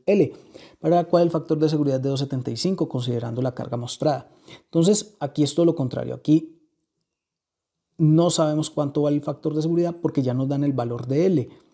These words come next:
Para nosotros el valor de L es de ciento ochenta milímetros. Entonces, a raíz de eso nos están pidiendo determinar el factor de seguridad.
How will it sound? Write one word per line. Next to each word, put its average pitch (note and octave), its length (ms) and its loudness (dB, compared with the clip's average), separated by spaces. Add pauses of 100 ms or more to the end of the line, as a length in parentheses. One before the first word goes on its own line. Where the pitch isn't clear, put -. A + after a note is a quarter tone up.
(220)
Para B2+ 180 -6
nosotros B2 340 2
el D3+ 60 6
valor A#2+ 440 -2
de D3+ 280 4
L D3 400 -2
es B2+ 260 -4
de D#3 380 -2 (220)
ciento C3+ 520 2
ochenta B2+ 380 -6
milímetros. C3+ 760 -4 (3000)
Entonces, D3 720 4
a D#3 60 0
raíz C3+ 380 -2
de D#3+ 200 6
eso D3+ 160 2
nos C#3+ 140 2
están A#2 260 -6
pidiendo C3+ 480 2
determinar C#3 680 -2
el F3 100 0
factor A#2+ 340 -10
de A#2 100 -8
seguridad. A#2 400 -10